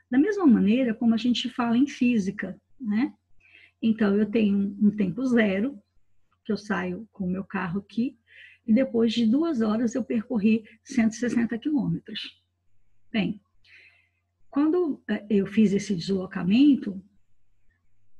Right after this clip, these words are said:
em duas horas, eu digo assim, "Ah, eu fiz uma velocidade média de oitenta quilômetros por hora."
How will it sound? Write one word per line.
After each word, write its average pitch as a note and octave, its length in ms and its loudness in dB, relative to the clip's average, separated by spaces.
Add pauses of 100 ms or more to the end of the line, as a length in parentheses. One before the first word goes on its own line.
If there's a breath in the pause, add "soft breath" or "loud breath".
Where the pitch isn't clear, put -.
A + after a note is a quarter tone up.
(960)
em G#3 120 8
duas F#3+ 320 0
horas, A#3 500 -6 (120)
eu A3 120 0
digo G3+ 200 2
assim, A3+ 240 -4
"Ah, D#4 420 -2
eu A3 160 0
fiz C4+ 520 -2 (340 loud breath)
uma A3 140 2
velocidade A3 440 0
média A3 300 4
de A3+ 100 -2
oitenta A#3+ 320 -2
quilômetros B3 440 -2
por D#4+ 180 -6
hora." F#3 260 -8